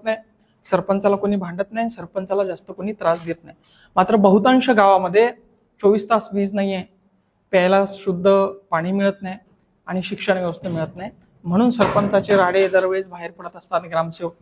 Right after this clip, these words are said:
ग्रामसभेमध्ये धिंगाणा होत असतो. सरपंचानंतर महत्वाचा घटक जो असतो ग्रामपंचायतचा, गावचा, तो असतो ग्रामसेवक. आता ग्रामसेवकाचं काम काय असतं? जन्माची आणि मृत्यूची नोंद घ्यायची,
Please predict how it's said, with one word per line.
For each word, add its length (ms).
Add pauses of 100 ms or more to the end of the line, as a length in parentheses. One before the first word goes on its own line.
(260)
ग्रामसभेमध्ये 640
धिंगाणा 360
होत 180
असतो. 180 (720)
सरपंचानंतर 960
महत्वाचा 540
घटक 260
जो 200
असतो 240
ग्रामपंचायतचा, 720
गावचा, 400
तो 80
असतो 200
ग्रामसेवक. 580 (1120)
आता 100
ग्रामसेवकाचं 760
काम 260
काय 160
असतं? 320 (500)
जन्माची 460
आणि 160
मृत्यूची 440
नोंद 240
घ्यायची, 340